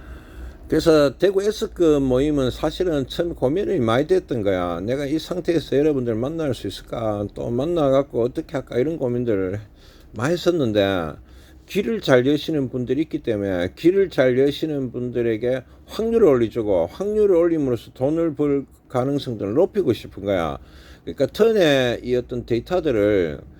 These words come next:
이만 오천 인가 뭐 이래 받고 까고 싶은 생각이 없는, 없는데, 그렇지만 또,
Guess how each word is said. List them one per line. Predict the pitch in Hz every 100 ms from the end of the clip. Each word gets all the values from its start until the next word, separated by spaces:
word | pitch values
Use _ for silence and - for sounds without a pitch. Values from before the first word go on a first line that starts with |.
| - - - -
이만 | 123 156 180 175
오천 | 170 156 170 165
인가 | 135
뭐 | 120 127
이래 | 135
받고 | 147 147 143 120
까고 | 165 175
싶은 | 175 143 143
생각이 | 143 135 123 113
없는, | 123 156 160 143 95 73 - - - - - - - - -
없는데, | 123 170 180 165 127 120 113 101
그렇지만 | - 196 - 220 185 143
또, | 156 156 151